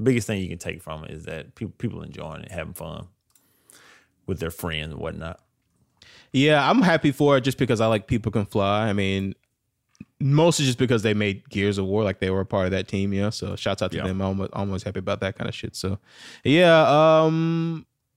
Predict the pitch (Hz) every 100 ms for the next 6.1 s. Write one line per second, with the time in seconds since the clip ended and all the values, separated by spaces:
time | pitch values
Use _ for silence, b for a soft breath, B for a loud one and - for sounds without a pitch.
0 | _ - - 320 381 302 254 - 226 139
1 | 85 - _ _ _ - 147 175 170 160
2 | 156 160 156 147 131 131 123 123 117 120
3 | 120 120 117 113 104 101 - 110 131 135
4 | 107 104 104 104 - 104 101 104 - 98
5 | 98 104 101 95 98 90 95 117 - 95